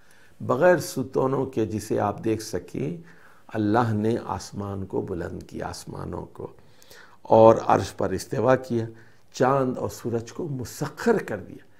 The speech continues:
यानी मुसख्खर कर दिया का मतलब है चाँद और सूरज हमारे फ़ायदे के लिए हैं, हम उससे फ़ायदा उठा सकते हैं, लेकिन, लेकिन कुल्लु यजरी लि अजलिन मुसम्मा,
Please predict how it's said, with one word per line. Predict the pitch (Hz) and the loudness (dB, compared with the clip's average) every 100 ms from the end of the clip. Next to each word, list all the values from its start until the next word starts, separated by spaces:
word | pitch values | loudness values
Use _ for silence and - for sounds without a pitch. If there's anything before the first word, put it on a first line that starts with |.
| - - - - 117 | -20 -20 -20 -14 -4
यानी | |
मुसख्खर | 113 113 175 170 202 | -2 0 -2 0 2
कर | 175 180 | 2 2
दिया | 170 175 | 4 4
का | 170 | 4
मतलब | 143 147 170 | -2 -2 -2
है | 165 | -2
चाँद | 170 143 160 165 | -2 -2 -2 0
और | 165 | 0
सूरज | 143 - 139 170 165 | -2 -2 2 2 0
हमारे | 120 120 135 156 | -4 0 0 0
फ़ायदे | - 147 170 196 | 0 2 6 6
के | - 156 | 6 2
लिए | 135 123 | 2 0
हैं, | 110 110 - - - - - - - | -2 -8 -16 -20 -20 -20 -20 -10 0
हम | 135 | 0
उससे | 147 185 | 2 4
फ़ायदा | 156 202 208 185 | 8 8 10 8
उठा | 160 151 143 | 8 6 4
सकते | 139 - - | 2 -2 -2
हैं, | 113 110 - - - | 0 -2 -6 -8 8
लेकिन, | 185 185 170 170 170 - - - - - - - | 8 10 4 4 -2 -10 -20 -20 -20 -20 -20 -8
लेकिन | 120 143 180 170 143 156 175 - - - | 6 12 12 12 4 4 2 -4 -20 -2
कुल्लु | - 208 170 135 123 | 6 6 8 6 4
यजरी | 120 120 117 110 113 | 6 6 4 0 2
लि | 143 147 | 2 0
अजलिन | - 101 101 95 101 | 0 -2 0 0 -2
मुसम्मा, | 135 107 92 - 101 110 80 - - | -4 -6 -6 -8 -8 -10 -14 -14 -16